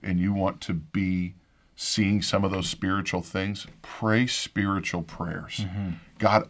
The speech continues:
Speaker 1: open my eyes to the hurting and to the broken.
Speaker 2: Yes.
Speaker 1: Open my eyes to what's going on in the spiritual realm." And God may not give you everything, but I've always prayed, "God, I wanna see a glimpse. I
Speaker 2: Mm-hmm.
Speaker 1: ne-, I, if I, if I wanna s-,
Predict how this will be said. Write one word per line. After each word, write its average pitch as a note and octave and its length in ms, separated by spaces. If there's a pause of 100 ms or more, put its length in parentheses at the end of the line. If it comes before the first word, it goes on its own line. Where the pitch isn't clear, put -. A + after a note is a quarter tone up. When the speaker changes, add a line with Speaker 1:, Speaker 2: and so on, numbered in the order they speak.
Speaker 1:
open B2 360
my A2 280
eyes F#2 420
to F#2+ 120
the F2+ 120
hurting F2 420
and E2+ 140
to E2+ 80
the F2 80
broken. F2 400
Speaker 2:
Yes. - 400 (100)
Speaker 1:
Open C#3 400
my G2+ 240
eyes F#2+ 400
to - 100
what's F#2+ 260
going G2 280
on F#2 200
in F2+ 80
the F#2+ 80
spiritual G2 500
realm." E2+ 220
And A2 120
God D#3+ 220
may A#3+ 100
not E3+ 280
give C#3 200
you F#2 160
everything, F2 480 (440)
but G#2+ 120
I've C#3 160
always D3 260
prayed, A#2+ 220
"God, A2 160
I G#2+ 60
wanna C3 180
see - 180
a F#2+ 60
glimpse. F#2 800
I G2 180
Speaker 2:
Mm-hmm. A2 140
Speaker 1:
ne-, F2+ 60
I, - 80 (640)
if A#2 140
I, A2 100
if - 180
I G#2 80
wanna D3 220
s-, - 100